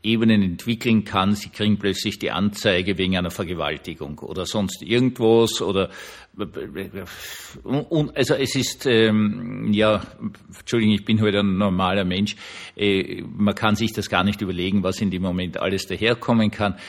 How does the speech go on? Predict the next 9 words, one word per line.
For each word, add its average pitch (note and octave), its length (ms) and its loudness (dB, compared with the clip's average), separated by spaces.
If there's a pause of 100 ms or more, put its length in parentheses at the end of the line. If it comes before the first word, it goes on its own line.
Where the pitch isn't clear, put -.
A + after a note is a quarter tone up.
(180)
weil G#2 340 0 (180)
dieser G2 200 -4
strenge F#2+ 400 -2
Wächter, G2 480 0 (160)
sein F#2+ 400 0
Reich F2 520 -2
ist - 160 -6
die G#2+ 40 -8
Psychose. E2 640 -6